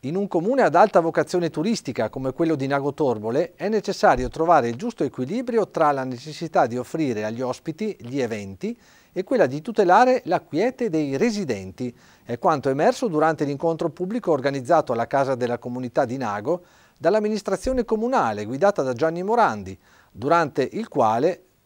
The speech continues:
sono stati discussi gli appuntamenti inseriti nel calendario degli eventi duemiladiciassette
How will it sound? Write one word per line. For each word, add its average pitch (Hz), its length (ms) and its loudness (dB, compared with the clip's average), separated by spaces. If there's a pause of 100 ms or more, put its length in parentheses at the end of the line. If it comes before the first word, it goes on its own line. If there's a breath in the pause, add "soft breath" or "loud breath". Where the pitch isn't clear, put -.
(120)
sono 180 380 -6
stati 160 420 2
discussi 190 480 -6
gli 143 100 -2
appuntamenti 156 680 -2
inseriti 151 420 -2
nel 120 160 -2
calendario 147 480 2
degli 123 240 -4
eventi 135 340 -4
duemiladiciassette 123 1120 -6